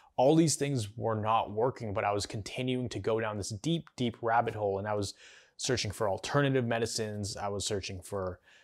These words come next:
you know, help from all these different doctors around my city, and I was looking for all these fixes. And after a few years, I realized, I'm like,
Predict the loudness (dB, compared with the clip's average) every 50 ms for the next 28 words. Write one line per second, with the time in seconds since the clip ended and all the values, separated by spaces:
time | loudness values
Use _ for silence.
0 | _ _ -14 -12 -10 -8 -6 -4 -2 -4 -4 -4 -4 -6 -6 -4 -2 0 0 0
1 | 2 0 -2 -4 -6 -12 _ _ _ _ -4 -4 -4 -2 -4 -2 2 4 4 4
2 | 4 2 0 0 0 2 0 0 0 -2 -2 -2 -2 0 0 2 2 2 2 0
3 | -2 -6 _ _ _ _ _ _ _ _ _ _ -4 0 2 4 4 4 4 2
4 | 0 0 -2 -4 -2 -4 -4 -4 -2 -2 2 2 2 2 2 2 2 2 0 -2
5 | -2 -2 -2 -2 -2 -2 -6 -8 -8 -8 -10 -12 -14 _ _ -18 -12 -10 -6 -4
6 | -2 -2 -2 -2 -4 -8 _ _ _ _ _ _ -2 0 0 0 -2 0 2 4
7 | 4 6 6 4 2 0 -2 -8 _ _ _ _ _ _ _ -20 -2 4 6 6
8 | 8 8 8 8 6 6 6 4 4 2 4 4 4 4 4 6 4 4 4 2
9 | 0 -2 -2 -2 -4 -4 -6 -10